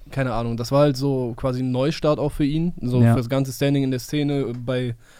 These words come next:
Speaker 1: bei diversen Kritikern und Experten auf einmal dann auch wieder auf dem Zettel.
Speaker 2: Ja.
Speaker 1: Äh, de-, den Effekt kann's jetzt natürlich nicht wieder haben, aber ich kann mir vorstellen, dass das, äh, qualitativ an Vibe vielleicht noch mal rankommen könnte.
Speaker 2: Ja.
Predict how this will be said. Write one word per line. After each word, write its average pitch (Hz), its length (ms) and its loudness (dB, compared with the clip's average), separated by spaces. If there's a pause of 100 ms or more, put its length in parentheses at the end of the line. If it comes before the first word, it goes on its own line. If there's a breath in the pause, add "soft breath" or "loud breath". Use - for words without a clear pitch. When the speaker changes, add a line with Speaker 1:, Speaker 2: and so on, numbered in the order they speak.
(340 soft breath)
Speaker 1:
bei - 100 -2
diversen 127 360 0
Kritikern 143 460 0
und 135 100 2
Experten 135 540 -2
auf 117 100 -4
einmal 127 220 0
dann 123 140 -2
auch 147 180 -2
wieder 143 160 0
auf 123 80 -2
dem 139 100 -2
Zettel. 160 380 -4 (100)
Speaker 2:
Ja. 123 220 2 (580 soft breath)
Speaker 1:
Äh, 120 400 0
de-, 120 320 -2
den 135 240 2
Effekt 135 260 0
kann's 131 180 0
jetzt 135 120 -2
natürlich 135 300 -2
nicht 120 160 -2
wieder 143 240 2
haben, 156 320 -2 (240)
aber 123 340 0
ich 113 100 -6
kann 131 120 -2
mir 131 80 -2
vorstellen, 135 380 -2
dass 117 120 -2
das, 120 260 -4
äh, 120 120 -4
qualitativ 135 760 -4
an 135 180 0
Vibe 135 140 0
vielleicht 123 300 -6
noch 127 80 -4
mal 120 80 -4
rankommen 120 340 -8
könnte. 117 320 -10 (180)
Speaker 2:
Ja. 123 220 6